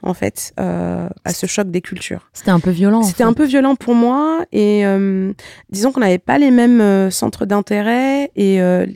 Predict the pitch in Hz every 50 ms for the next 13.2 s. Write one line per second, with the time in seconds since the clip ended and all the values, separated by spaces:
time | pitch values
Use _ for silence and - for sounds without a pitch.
0 | - _ - - 180 - 208 185 - 240 226 196 - - 190 180 202 - - 214
1 | 233 240 - 202 185 170 - - 262 240 214 185 175 - - - - - - -
2 | - - - - 180 - - 208 208 196 - - - 240 247 233 - - 185 -
3 | 190 180 - - - 220 220 220 214 196 185 175 175 175 175 175 175 - - -
4 | - - _ - 220 226 196 196 190 - _ - 214 202 - 220 - - - 226
5 | 208 214 220 - 277 277 247 247 247 240 - - 208 196 180 180 180 - - -
6 | - - - - _ _ - - - - - _ - - 190 190 180 175 170 170
7 | 170 175 _ _ - - - - 180 180 180 185 220 233 202 - 202 190 170 -
8 | - 202 185 - 233 208 220 220 220 - 262 254 226 196 185 190 202 214 214 202
9 | 190 175 190 185 - - 220 220 220 185 185 180 175 175 175 175 180 170 156 -
10 | - 185 165 170 175 170 165 170 165 165 170 175 170 - - 202 202 196 196 180
11 | 165 165 165 175 175 165 170 170 - - 180 180 - - 196 202 202 202 202 185
12 | 175 - 185 175 180 165 170 170 180 196 208 - - - - - - - - -
13 | - 262 339